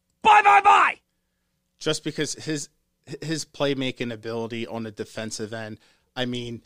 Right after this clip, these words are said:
Speaker 2: teams that play the Sixers in the playoffs, they know that they're, they're not gonna expect anything from him on the offensive side. But I feel like in the playoffs, to have that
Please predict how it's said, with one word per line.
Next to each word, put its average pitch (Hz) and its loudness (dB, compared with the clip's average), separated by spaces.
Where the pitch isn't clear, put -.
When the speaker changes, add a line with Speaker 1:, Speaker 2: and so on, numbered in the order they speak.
Speaker 2:
teams 156 -4
that 151 -2
play 147 -4
the 123 -6
Sixers 123 -6
in 123 -6
the 117 -6
playoffs, 117 -4
they 127 -6
know 110 -6
that 104 -10
they're, 135 -4
they're 139 -4
not 139 -2
gonna 135 -6
expect - -8
anything 117 -10
from 123 -12
him 117 -10
on 110 -8
the 104 -10
offensive 113 -10
side. 120 -6
But - -8
I 120 -2
feel 147 -2
like 135 -4
in 127 -6
the 104 -8
playoffs, 117 -8
to 117 -8
have 120 -8
that 120 -8